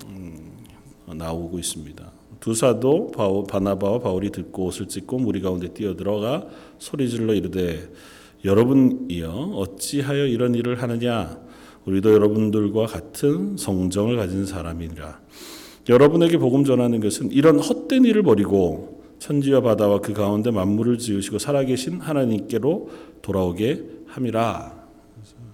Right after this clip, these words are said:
그렇게 설명하고 덧붙여서 이렇게 이야기합니다. "하나님이 지나간 세대에는 모든 민족으로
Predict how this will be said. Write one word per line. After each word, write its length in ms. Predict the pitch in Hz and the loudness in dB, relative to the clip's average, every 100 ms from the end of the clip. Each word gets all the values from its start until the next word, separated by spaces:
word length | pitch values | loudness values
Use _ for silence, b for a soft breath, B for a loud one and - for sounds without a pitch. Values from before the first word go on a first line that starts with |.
| - - _ | -20 -20 _
그렇게 520 | - 120 120 143 95 85 | -6 -6 -2 -2 -2 -4
설명하고 1040 | 120 110 113 110 123 - 85 196 - - B B B B B | -8 -8 -8 -10 -12 -10 -12 -12 -14 -20 B B B B B
덧붙여서 460 | 120 156 147 156 143 | -4 -2 2 4 4
이렇게 340 | 110 - 131 | 2 0 -2
이야기합니다. 720 | 92 92 90 90 82 80 98 | -2 -2 -6 -10 -12 -12 -4
"하나님이 540 | 139 151 147 165 196 - | 2 4 6 6 4 0
지나간 480 | 131 147 175 185 | 4 4 6 4
세대에는 720 | 175 117 117 113 110 123 87 92 | 4 2 4 4 6 4 2 4
모든 360 | 123 160 214 | 6 6 4
민족으로 760 | 180 139 131 127 127 165 240 | 6 6 4 2 2 0 -2